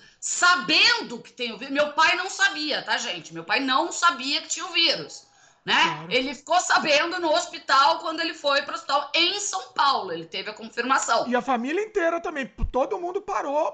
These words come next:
Speaker 1: Todo mundo
Speaker 2: imediatamente
Speaker 1: parou,
Speaker 2: quando ficou sabendo.
Speaker 1: imediatamente
Speaker 2: É.
Speaker 1: quando ficou sabendo. Lembrando,
Speaker 2: É.
Speaker 1: gente, que o fato de você transitar sabendo que tem coronavírus é crime previsto em lei. É crime contra a saúde pública, tá?
Speaker 2: Sim.
Speaker 1: Então,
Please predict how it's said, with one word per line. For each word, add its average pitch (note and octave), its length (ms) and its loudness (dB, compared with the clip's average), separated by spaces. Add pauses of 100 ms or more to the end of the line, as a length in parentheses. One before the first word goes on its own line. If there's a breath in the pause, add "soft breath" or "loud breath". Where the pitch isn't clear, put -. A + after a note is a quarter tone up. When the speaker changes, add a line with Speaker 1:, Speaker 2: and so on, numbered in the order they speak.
Speaker 1:
Todo F#4+ 260 4
mundo G4 40 2
Speaker 2:
imediatamente G#4 380 4
Speaker 1:
parou, G#4+ 160 8
Speaker 2:
quando G4+ 160 6
ficou - 140 -4
sabendo. D#4 200 -4
Speaker 1:
imediatamente E4+ 720 0
Speaker 2:
É. - 40 -14
Speaker 1:
quando G3 140 -12
ficou G3+ 160 -14
sabendo. F3 320 -6 (340 soft breath)
Lembrando, D4 580 4
Speaker 2:
É. A3+ 40 -6
Speaker 1:
gente, A3 280 -4
que B3+ 60 -16
o B3 60 -14
fato B3+ 520 2
de D4 120 -10
você C4 400 -2
transitar C4 920 2 (160)
sabendo D#4+ 1040 2
que - 80 -16
tem D4 280 -2
coronavírus A3 880 -4
é E4+ 480 2
crime E4 520 0
previsto B3+ 640 0
em B3 140 -8
lei. A#3 640 2 (300 soft breath)
É A3+ 80 2
crime E4+ 460 -2
contra F4 540 2
a - 20 6
saúde E4+ 400 0
pública, C4 920 0
tá? D4 640 4
Speaker 2:
Sim. G#3+ 120 -14
Speaker 1:
Então, F4 460 2